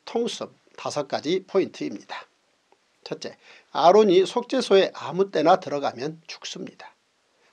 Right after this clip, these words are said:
둘째, 축제 중에 축제는 대속죄일입니다. 셋째, 일 년에 한 번 스스로를 괴롭게 하라. 넷째, 하나님의 명령, 제사 규례를 오용하지 말라. 다섯째,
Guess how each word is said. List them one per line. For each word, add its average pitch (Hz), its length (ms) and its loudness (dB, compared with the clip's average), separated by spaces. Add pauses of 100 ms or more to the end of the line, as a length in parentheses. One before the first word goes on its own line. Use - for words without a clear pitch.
(100)
둘째, 135 400 -8 (100)
축제 - 320 0
중에 185 260 2
축제는 180 560 -2 (300)
대속죄일입니다. 123 1160 -12 (640)
셋째, 165 460 -6
일 160 180 -2
년에 196 180 8
한 190 220 4
번 202 320 6
스스로를 151 760 -6
괴롭게 110 380 -14
하라. - 260 -10 (920)
넷째, 143 280 -4
하나님의 190 460 4
명령, 185 400 6 (320)
제사 170 380 2
규례를 143 460 -4 (160)
오용하지 107 460 -14
말라. - 240 -10 (1000)
다섯째, 120 500 -8